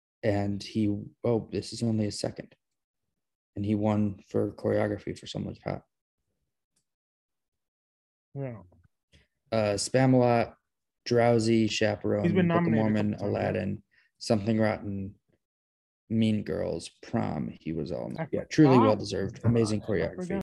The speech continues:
Speaker 1: Now we have leading actress in a musical went to the legendary Victoria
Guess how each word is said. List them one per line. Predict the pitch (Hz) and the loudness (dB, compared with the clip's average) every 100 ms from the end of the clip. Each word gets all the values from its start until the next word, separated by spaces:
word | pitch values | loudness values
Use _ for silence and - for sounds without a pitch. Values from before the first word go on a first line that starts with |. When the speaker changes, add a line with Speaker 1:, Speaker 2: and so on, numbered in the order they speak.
| - | -2
Speaker 1:
Now | 113 113 | 0 2
we | 113 | 0
have | 95 107 104 104 104 - | 0 0 0 -2 -8 -10
leading | 113 135 139 123 117 | -2 2 4 2 0
actress | 117 117 - - 110 | -2 -4 -4 -6 -6
in | 107 | -6
a | 107 | -4
musical | 107 120 117 123 131 127 127 | -2 0 -2 -2 -2 -2 -4
went | 120 117 | -6 -6
to | - 95 95 _ _ _ - | -6 -6 -8 _ _ _ -6
the | 113 | -2
legendary | 117 131 123 113 104 90 87 82 | 0 0 0 0 -2 -2 -4 -6
Victoria | 82 - - 104 95 78 | -10 -12 -8 -4 -4 -6